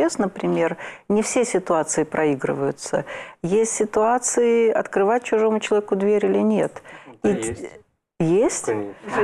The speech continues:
Speaker 3: есть?
Speaker 1: Ага.
Speaker 2: Это криминальная безопасность.
Speaker 1: Хорошо. Если, э, к тебе на улице подошел чужой человек, идти ли с ним?
Speaker 2: Точно так же разговариваем, как уйти из беседы, что нужно достать мобильный телефон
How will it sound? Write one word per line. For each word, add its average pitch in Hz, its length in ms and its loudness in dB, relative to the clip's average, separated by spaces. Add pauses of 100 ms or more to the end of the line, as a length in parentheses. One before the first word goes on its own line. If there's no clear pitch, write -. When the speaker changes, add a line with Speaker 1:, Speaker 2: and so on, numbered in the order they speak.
(120)
Speaker 3:
есть? - 100 -4
Speaker 1:
Ага. 214 220 2
Speaker 2:
Это 180 80 2
криминальная 131 520 2
безопасность. 107 680 0
Speaker 1:
Хорошо. 226 760 2
Если, 240 640 0
э, 220 460 2
к 202 60 -10
тебе 240 280 0
на 254 140 4
улице 247 360 0
подошел 220 540 0
чужой 220 340 2
человек, 220 520 2
идти 214 300 -2
ли 208 100 4
с - 160 -6
ним? 190 220 2
Speaker 2:
Точно 190 220 0
так 120 340 2
же 110 100 2
разговариваем, 113 540 2
как - 180 -2
уйти 117 360 2
из 113 60 2
беседы, 113 540 2
что - 160 -2
нужно 139 240 2
достать 113 300 0
мобильный 104 380 0
телефон 143 580 0